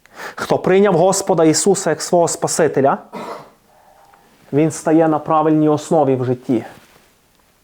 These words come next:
І ця основа є Господь Ісус Христос як особистий Спаситель. Господь Ісус описаний в псалмах, описаний в Старому і в Новому Завіті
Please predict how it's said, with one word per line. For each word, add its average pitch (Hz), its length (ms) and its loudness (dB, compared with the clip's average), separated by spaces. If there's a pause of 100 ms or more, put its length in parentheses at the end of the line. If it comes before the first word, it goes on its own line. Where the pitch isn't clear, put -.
(480)
І 127 60 -2
ця - 140 0
основа 196 600 2
є 175 500 2
Господь 165 560 0
Ісус 185 380 0
Христос 165 500 -2
як 139 120 -4
особистий 139 560 -2
Спаситель. - 540 -2 (1300)
Господь 208 400 2
Ісус 202 480 2
описаний 180 640 2
в - 80 -4
псалмах, 160 760 0 (360)
описаний 175 540 2
в 135 60 -4
Старому 175 600 2
і 160 60 4
в 151 80 2
Новому 156 320 4
Завіті 147 480 2